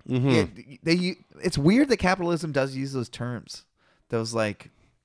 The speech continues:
Speaker 1: War terms.
Speaker 2: Yeah, conquering, conquest terms.
Speaker 1: Well, there's a lot of business that is, like, a hostile takeover is when you get controlling shares in someone's company and then liquidate it from under them.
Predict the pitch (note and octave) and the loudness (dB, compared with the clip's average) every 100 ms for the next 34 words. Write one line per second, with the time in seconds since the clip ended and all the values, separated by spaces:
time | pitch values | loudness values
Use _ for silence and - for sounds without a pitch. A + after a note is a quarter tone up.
0 | _ A2 B2+ A#3 - F#2 E2 E2 C#3 D#3 | _ 0 6 6 4 -4 -8 -10 -8 -8
1 | - B2 B2 B2 C3 A#2+ A#2+ A#2 B2 G2+ | -4 -4 -4 -8 -10 -8 -8 -8 -8 -12
2 | - G2 G2 G#2+ - _ _ _ _ _ | -12 -14 -14 -18 -20 _ _ _ _ _
3 | - C3+ D3+ C#3+ F#3 A#3+ A#2+ C#3 F3 A2 | -2 2 4 8 8 8 6 4 6 2
4 | G2+ - A2 G#2+ G2 - - B2+ A2+ G#2+ | 0 2 2 2 0 -8 -4 -2 0 4
5 | E3 A#3 - A2+ C#3+ F#3+ A#2+ G2+ F#2+ G2 | 6 6 2 2 4 4 4 0 2 -2
6 | F#2 - _ _ A#2 C3 C3+ C3 C#3+ B2+ | -4 -10 _ _ -4 0 2 2 0 -2
7 | - D3 F3 C3 C3+ D#3 C#3 A#2+ C3 A#2 | 0 2 4 2 2 2 2 0 0 0
8 | - C3 D#3+ A2 G2 F#2+ - _ C#3 B2+ | 0 0 2 2 2 0 -6 _ 0 4
9 | C#3+ A#2 F3 C3+ A2+ G#2+ G#2 G#2+ A2 C#3+ | 4 4 4 4 4 4 2 2 4 4
10 | F2 E2+ | 2 -4